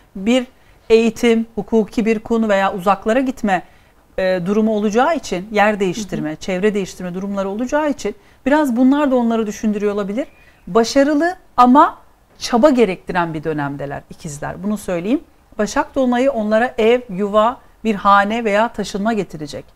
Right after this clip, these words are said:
Speaker 1: Bu ay ailevi konularını, kariyer konularını ve nerede yaşayacağım sorusunu ön plana çıkaracak.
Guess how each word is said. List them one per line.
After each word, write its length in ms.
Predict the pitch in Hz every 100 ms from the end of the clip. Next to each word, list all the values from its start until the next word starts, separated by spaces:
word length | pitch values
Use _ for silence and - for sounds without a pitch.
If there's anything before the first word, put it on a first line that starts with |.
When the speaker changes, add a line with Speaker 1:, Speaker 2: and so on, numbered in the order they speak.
| _ _ 208
Speaker 1:
Bu 160 | 277
ay 200 | 226 185 -
ailevi 500 | 185 190 196 220 277
konularını, 400 | 226 185 165 156
kariyer 380 | 202 202 240 269
konularını 500 | 226 202 180 180 240 _ _ _
ve 240 | 196 196 202
nerede 320 | 220 294 320
yaşayacağım 640 | 294 233 - 208 202 185 180
sorusunu 500 | - 175 160 202 220
ön 100 | 170
plana 320 | 160 151 143
çıkaracak. 640 | - - 240 247 254 262